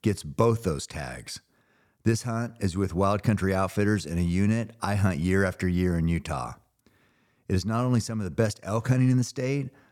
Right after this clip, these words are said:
but hunters take giant deer there year after year as well. How can one win this hunt, you may ask?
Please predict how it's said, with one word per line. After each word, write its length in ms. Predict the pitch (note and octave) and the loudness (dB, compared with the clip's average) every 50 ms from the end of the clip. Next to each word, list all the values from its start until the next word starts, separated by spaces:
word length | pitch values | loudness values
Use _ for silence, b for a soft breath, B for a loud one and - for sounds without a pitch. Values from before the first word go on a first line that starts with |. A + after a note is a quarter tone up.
| b b b | b b b
but 160 | - F2+ D#2+ | -2 0 2
hunters 320 | G2 A#2 A#2+ A2+ A2+ G#2+ | 4 4 4 4 2 2
take 200 | - A2+ G2 E2 | 0 -2 -4 -4
giant 380 | D2 - A2 G#2 G#2+ G#2 F#2 F2 | -4 -4 -4 -2 0 0 0 2
deer 220 | F2+ G#2+ G#2+ G#2 | 2 2 2 2
there 180 | F#2+ F#2 E2+ E2 | 2 2 0 0
year 240 | E2 F2 F#2+ G2 F#2 | 2 2 2 2 2
after 200 | F2+ - - F#2+ | 0 0 0 0
year 160 | F#2 F2+ E2 | 2 2 0
as 100 | D2+ C2+ | 0 -2
well. 380 | D2 E2 D#2+ D2+ C#2 B1+ C#2 - - _ _ _ _ _ - | -4 -4 -2 -2 -4 -6 -8 -12 -16 _ _ _ _ _ 0
How 120 | - A2+ A#2 | 2 2 2
can 220 | - C3+ A#2 A2 | 4 4 4 6
one 240 | A2 A2+ A2+ A2+ A2 | 6 6 6 6 6
win 160 | A2+ A#2 A2+ | 6 6 6
this 180 | A2 G2+ F#2 - | 4 2 0 -2
hunt, 160 | G#2 F2+ D#2 | -6 -6 -4
you 120 | D#2+ E2+ D#2+ | -2 0 0
may 160 | D#2 D2+ D2+ | 0 0 0
ask? 500 | D2+ C#2+ C#2+ B1+ - - - - - | -2 -4 -4 -6 -8 -10 -12 -14 -16